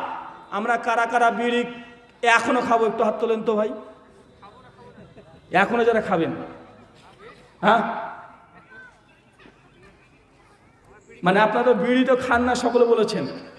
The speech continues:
আর কখনো খাবো না, এরকম কেউ আছেন? হ্যাঁ, কেউ নাই? একজনও নাই? তা আলহামদুলিল্লাহ, যদি এই কথা যদি সত্য হয়,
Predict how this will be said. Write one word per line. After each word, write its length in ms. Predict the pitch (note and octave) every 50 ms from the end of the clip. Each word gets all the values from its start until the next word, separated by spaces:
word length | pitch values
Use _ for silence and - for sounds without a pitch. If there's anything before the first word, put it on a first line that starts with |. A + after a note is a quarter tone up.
| - - -
আর 140 | G3+ A3 G#3+
কখনো 260 | A#3+ B3 A#3+ B3 B3
খাবো 380 | B3 - - A3+ A#3+ B3 B3
না, 200 | A#3 A3+ F#3 D#3+ - -
এরকম 240 | F3 G3+ G3+ G#3+ G#3
কেউ 120 | G3+ A3+ G#3+
আছেন? 320 | G#3 G3+ - - G#3+ C3+ B2+ - - - - - - - - - - - - - _ _ _ _ _ _ -
হ্যাঁ, 200 | E3+ G#3+ A3 G#3+ G#3+ - - - - - -
কেউ 140 | - B3+ A#3+
নাই? 220 | A#3+ C4 B3 G#3+ - - - - - - - - - - - - _ _ _ _ _ - - _ _ _ -
একজনও 420 | D#3 E3+ A3 G3+ G#3+ B3+ C4 C4
নাই? 180 | B3+ - - - - - - - - - - - - - - - - - - - - - _ _ _ _ _ _ _ _
তা 100 | - A#3+
আলহামদুলিল্লাহ, 680 | B3+ C4 A#3+ C#4+ C#4 C#4+ C#4 C4+ C4 B3+ A3 G#3 G3+ - G3+ G3 - - - - - - -
যদি 180 | B3 B3+ B3+ C#4
এই 340 | B3+ - - C4 C4 C4+ C4 C4+
কথা 200 | C#4 C4+ D#4+ C#4+
যদি 200 | C#4 C#4+ D4 C#4
সত্য 340 | - D4+ D#4+ C#4+ - - C4+
হয়, 260 | A3 C4 B3 A3+